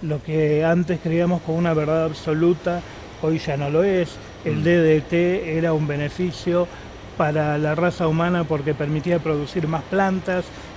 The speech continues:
Speaker 1: y
Speaker 2: Mm.
Speaker 1: producir alimentos, y
Speaker 2: Y
Speaker 1: hoy
Speaker 2: sabemos
Speaker 1: está
Speaker 2: que,
Speaker 1: probado que es
Speaker 2: que
Speaker 1: tóxico y que está prohibido en, en muchos países del mundo, inclusive es,
Speaker 2: No,
Speaker 1: este,
Speaker 2: no, no, desde
Speaker 1: es,
Speaker 2: ya la
Speaker 1: es
Speaker 2: ciencia
Speaker 1: nuestra.
Speaker 2: cada vez
Speaker 1: Entonces,
Speaker 2: llega a,
Speaker 1: mientras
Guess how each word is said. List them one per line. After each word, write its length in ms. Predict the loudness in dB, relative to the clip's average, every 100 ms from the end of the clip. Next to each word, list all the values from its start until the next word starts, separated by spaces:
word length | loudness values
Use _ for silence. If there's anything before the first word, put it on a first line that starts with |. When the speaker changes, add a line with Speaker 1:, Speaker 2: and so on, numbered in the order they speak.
| -6
Speaker 1:
y 100 | -4
Speaker 2:
Mm. 80 | -2
Speaker 1:
producir 400 | 0 -2 2 4
alimentos, 800 | 4 4 4 4 2 0 -2 -2 -10 -14 -6
y 140 | 0
Speaker 2:
Y 60 | 6
Speaker 1:
hoy 140 | 6
Speaker 2:
sabemos 400 | 8 8 6 4
Speaker 1:
está 280 | 4 4 4
Speaker 2:
que, 60 | 4
Speaker 1:
probado 560 | 2 2 4 4 4 2 -2
que 420 | -2 -2 -4 -6
es 80 | 0
Speaker 2:
que 140 | 2
Speaker 1:
tóxico 760 | 4 2 -2 -6 -4 -4 -4 -6 -12 -6
y 100 | -4
que 100 | -2
está 200 | -2 -2
prohibido 640 | 0 0 2 2 4 4
en, 240 | 4 0 -4
en 180 | -2
muchos 300 | -2 -2 -4
países 460 | -4 -4 -4 -4 -2
del 100 | 0
mundo, 320 | 0 -2 -2
inclusive 460 | -4 -6 -8 -6 -6
es, 60 | -8 -16 -18 -18 -12 -8
Speaker 2:
No, 60 |
Speaker 1:
este, 180 | -4 0
Speaker 2:
no, 160 | 0 6
no, 120 | 10
desde 180 | 10 10
Speaker 1:
es, 60 |
Speaker 2:
ya 140 | 8 10
la 100 | 10
Speaker 1:
es 60 |
Speaker 2:
ciencia 400 | 8 6 6 6
Speaker 1:
nuestra. 60 | 8
Speaker 2:
cada 220 | 10 10
vez 320 | 10 8 6 -6 -16 -18 -18 -18 -10
Speaker 1:
Entonces, 160 | 2
Speaker 2:
llega 340 | 6 10 10 10
a, 40 |
Speaker 1:
mientras 400 | 6 6 6 6